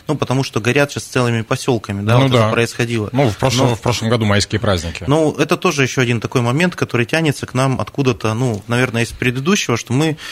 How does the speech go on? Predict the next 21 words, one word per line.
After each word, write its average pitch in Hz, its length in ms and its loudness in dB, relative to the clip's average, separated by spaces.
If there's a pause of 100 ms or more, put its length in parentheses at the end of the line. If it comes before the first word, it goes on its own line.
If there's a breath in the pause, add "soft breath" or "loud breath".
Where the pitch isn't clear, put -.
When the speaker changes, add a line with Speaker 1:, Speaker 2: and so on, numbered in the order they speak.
(180 loud breath)
Speaker 1:
э, 107 80 -2
должны 117 340 0
всем 135 240 0
помогать. 120 560 0
Как 135 120 0
бы 139 140 2
это 139 140 -2
сейчас - 360 -2
жёстко 127 400 0
не 113 100 -2
звучало, 127 540 -2 (420 loud breath)
но, 131 520 4
э, 113 220 0
возникает 143 500 0
очень 127 240 0
законный 127 420 0
и - 20 0
резонный 117 600 0
такой - 220 -8
юридический 123 560 -2
вопрос. 117 440 0